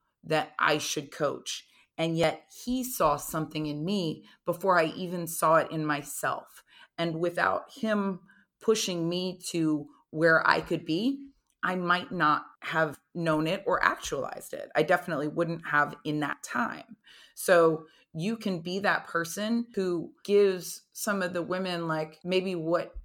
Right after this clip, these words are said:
what she needs to get to the next level. If you're mentoring, and be an active mentor, right? Be like, "Hey, you know, I love how you do X, Y, and Z. Do you know that it, if you did this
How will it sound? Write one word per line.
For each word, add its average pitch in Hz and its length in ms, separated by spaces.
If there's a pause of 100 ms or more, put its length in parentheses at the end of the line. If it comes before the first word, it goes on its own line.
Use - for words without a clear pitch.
what 170 260
she - 200
needs 190 460 (100)
to 170 200
get - 300
to - 100
the 156 80
next - 340
level. - 260
If 143 160
you're 170 100
mentoring, 165 720 (180)
and 165 160
be 165 140
an 185 80
active 165 380
mentor, 170 480 (280)
right? 170 380
Be 180 120
like, 165 180
"Hey, 165 380
you 175 100
know, 165 320 (180)
I 175 60
love 180 340
how 202 140
you 196 160
do 180 180
X, 170 260
Y, 170 140
and 156 180
Z. 156 360 (260)
Do 170 80
you 233 100
know 226 220
that 196 140
it, - 320
if 180 240
you 196 120
did 160 380
this 165 560